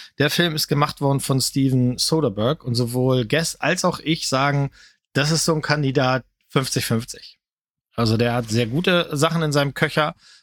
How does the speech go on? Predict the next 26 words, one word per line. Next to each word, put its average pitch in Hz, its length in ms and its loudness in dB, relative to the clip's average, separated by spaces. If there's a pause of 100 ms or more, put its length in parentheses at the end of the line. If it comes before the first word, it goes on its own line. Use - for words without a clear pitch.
und 123 160 0
der 120 100 2
hat 131 100 0
auch 127 100 2
so 131 100 -2
ein 120 80 -2
paar 127 220 0
Sachen, 120 340 0
die 117 120 -2
einem 110 360 2
auf 107 140 -6
den 104 160 -2
Sack - 240 -4
gehen. - 180 -16 (640)
Und, 101 640 -2
ähm, 107 220 0
deswegen 131 400 0
ist 131 120 -2
das 135 140 0
jetzt 139 180 0
nicht 160 140 0
so 156 140 0
einer, 143 300 0
wo 131 60 2
ich 127 120 -2
immer 127 400 2